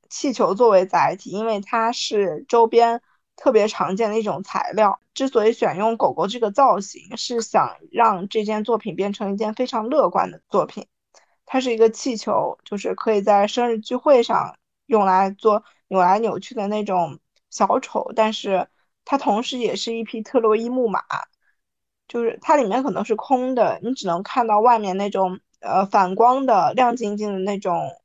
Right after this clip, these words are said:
不锈钢的材质，但是你不能知道它里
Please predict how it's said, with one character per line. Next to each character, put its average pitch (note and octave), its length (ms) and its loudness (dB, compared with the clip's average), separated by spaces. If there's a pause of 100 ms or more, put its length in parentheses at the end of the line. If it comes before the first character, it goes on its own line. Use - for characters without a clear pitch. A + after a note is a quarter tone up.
(140)
不 G3+ 100 -8
锈 A3 220 2
钢 B3 260 2
的 A3 140 -2
材 - 340 -4
质， G3+ 340 -8
但 G#3+ 160 -4
是 G#3 160 -8
你 E3+ 380 -8 (100)
不 G#3+ 140 -8
能 F#3+ 300 -6
知 A3+ 180 -6
道 G3+ 220 4
它 A3+ 160 -2
里 G#3 200 -8